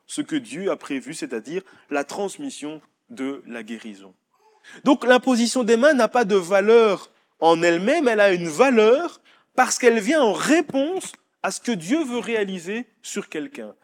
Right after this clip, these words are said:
Dieu veut guérir la personne, et donc, en posant sa main, il active ce que Dieu a prévu. Évidemment que ce n'est pas un geste qu'on pose parce qu'on a envie.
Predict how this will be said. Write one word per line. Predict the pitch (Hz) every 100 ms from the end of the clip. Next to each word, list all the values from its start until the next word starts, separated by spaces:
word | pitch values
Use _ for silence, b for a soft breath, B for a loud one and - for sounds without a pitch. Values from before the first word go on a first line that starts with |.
| _ _ _ _ _ _ _ _ _ _ _ _ _
Dieu | 110 123 254 294
veut | 233
guérir | 185 190 180 175
la | 151
personne, | 143 - - 170 269 _ _ _ _ -
et | 233
donc, | 143 220 285 269 - -
en | 143
posant | - 262 220 214
sa | - 147
main, | 143 233 240 B _
il | 196 180 165 - _ _ _ _
active | - - - - 240 302 330 - - _
ce | -
que | - 160
Dieu | 127 175 202
a | -
prévu. | 139 - 131 - _ _ _ _ _ _ _ b b _ _
Évidemment | 185 175 190 190 269 320
que | 208
ce | -
n'est | 160 156
pas | 226 180
un | 156
geste | 135 247 -
qu'on | 160 143
pose | - 220 262 240 - b
parce | - 139 -
qu'on | 165
a | 139
envie. | 131 131 135 233 160